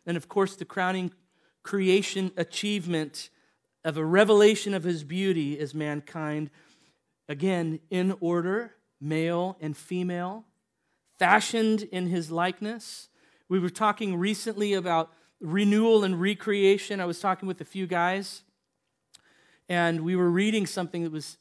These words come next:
speaking on how God will recreate with the same order. And, and it was all in a conversation around gender and sexuality and how re-,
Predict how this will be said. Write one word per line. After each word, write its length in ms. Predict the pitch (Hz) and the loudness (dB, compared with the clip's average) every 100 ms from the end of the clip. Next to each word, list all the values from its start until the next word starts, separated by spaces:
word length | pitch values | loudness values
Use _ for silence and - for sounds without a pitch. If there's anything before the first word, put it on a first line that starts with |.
| _ | _
speaking 640 | - - - 220 220 226 220 | -16 -14 -6 -6 -4 -6 -6
on 160 | 160 160 | -6 -6
how 220 | 151 156 | -6 -8
God 520 | 131 160 170 185 190 175 | -8 -4 -2 0 -2 -6
will 240 | 170 156 | -8 -6
recreate 720 | 143 170 185 - 180 170 170 | -6 -8 -8 -8 -4 -4 -6
with 140 | 160 - | -10 -16
the 80 | 135 | -16
same 400 | - 156 151 147 | -12 -8 -8 -10
order. 440 | 147 147 123 104 _ _ _ _ _ | -10 -10 -12 -14 _ _ _ _ _
And, 220 | 156 160 - | -6 -6 -4
and 160 | 170 | -4
it 80 | 175 | -4
was 200 | 180 170 | -6 -6
all 420 | 220 196 226 240 | -2 4 6 6
in 80 | 233 | 4
a 40 | 220 | -2
conversation 1000 | - 202 190 - 190 185 180 165 156 - | -4 -4 -4 -2 -2 -2 -4 -4 -4 -8
around 680 | 156 147 147 147 143 147 143 _ 131 | -10 -6 -6 -4 -6 -8 -10 _ -18
gender 720 | 120 160 180 175 180 180 190 _ _ _ _ - | -8 -4 -2 -2 -2 -4 -8 _ _ _ _ -12
and 80 | 143 | -12
sexuality 1080 | - 180 - 180 156 156 165 170 143 135 131 | -6 -8 -4 -4 0 2 2 0 -2 -6 -8
and 160 | 147 127 | -8 -8
how 460 | - 160 160 156 | -8 -4 -2 -2
re-, 220 | 147 147 | -4 -8